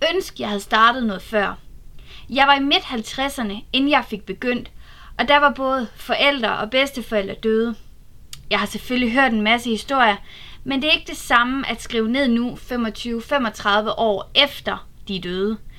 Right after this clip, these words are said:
som hvis jeg havde interviewet dem dengang. Dengang havde jeg nok forestillet mig, at det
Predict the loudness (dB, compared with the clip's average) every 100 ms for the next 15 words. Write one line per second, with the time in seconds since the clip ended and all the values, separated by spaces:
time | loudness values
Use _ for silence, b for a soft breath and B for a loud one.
0 | B B -4 -2 -2 -6 -8 -4 -2 -2
1 | 0 -2 -4 -4 -4 -4 -4 -4 -4 -2
2 | -4 -8 -10 -16 -16 -16 -16 B B B
3 | 0 2 4 2 2 2 2 2 0 -2
4 | 0 0 0 -4 -4 -4 -4 -6 B B
5 | B -2 -2